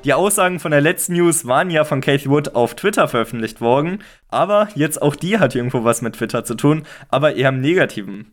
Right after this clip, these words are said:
Bereich. Weil seitdem Twitter die Verifizierung monetarisiert hat, gab's hier einige Probleme.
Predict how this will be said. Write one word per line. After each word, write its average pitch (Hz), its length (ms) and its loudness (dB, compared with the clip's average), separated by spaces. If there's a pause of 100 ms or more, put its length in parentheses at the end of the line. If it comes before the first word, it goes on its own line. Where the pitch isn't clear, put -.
Bereich. - 500 -4
Weil 151 240 0
seitdem 156 380 0
Twitter 175 320 0
die 139 140 -2
Verifizierung 156 760 0
monetarisiert 165 880 0
hat, 160 200 -2 (300)
gab's 147 200 0
hier 160 180 2
einige 151 300 0
Probleme. 151 600 0